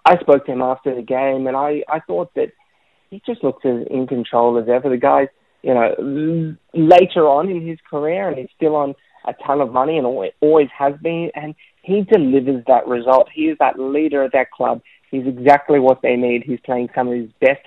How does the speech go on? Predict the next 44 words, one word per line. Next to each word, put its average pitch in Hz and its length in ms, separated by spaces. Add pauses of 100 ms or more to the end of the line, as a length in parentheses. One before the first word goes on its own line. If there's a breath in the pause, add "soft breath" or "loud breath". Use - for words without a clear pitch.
football. 127 460 (240 loud breath)
He - 120
leads 131 300
them 135 160
around 123 360
the - 60
park, 123 540
and 123 160
he, - 140
he - 320
sends 165 220
them 175 120
in 160 60
the 139 100
direction 123 480 (400 soft breath)
that 139 120
they 123 60
want 123 220
to - 20
be 120 300 (240)
going 131 360
in. 120 140
And 127 240
even 165 340
in 139 140
a 127 60
team 135 460
that 123 140
is 123 140
not, 135 460 (680)
you 131 120
know, 117 180 (140)
nearly 151 520
as - 140
star-studded, 123 720 (360 soft breath)
um, 120 360
as 123 140
the 117 100
Roosters, 131 640
and 131 240
they 139 140
lost 147 260
Jack - 280
Bird 139 260